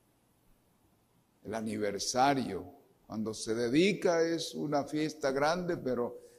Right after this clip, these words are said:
cada año se conmemora, se celebra, se recuerda esa gran fiesta. Es lo que estamos haciendo aquí.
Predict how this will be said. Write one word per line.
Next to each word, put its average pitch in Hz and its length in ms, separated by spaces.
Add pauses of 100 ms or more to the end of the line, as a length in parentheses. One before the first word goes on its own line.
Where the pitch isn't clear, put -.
(120)
cada 165 640
año 165 600 (680)
se - 400
conmemora, 175 1120 (280)
se 156 260
celebra, 165 680
se 151 220
recuerda 170 960 (340)
esa 156 360
gran 147 340
fiesta. 127 880
Es 151 240
lo 143 140
que 139 80
estamos 139 560
haciendo 127 720
aquí. 110 480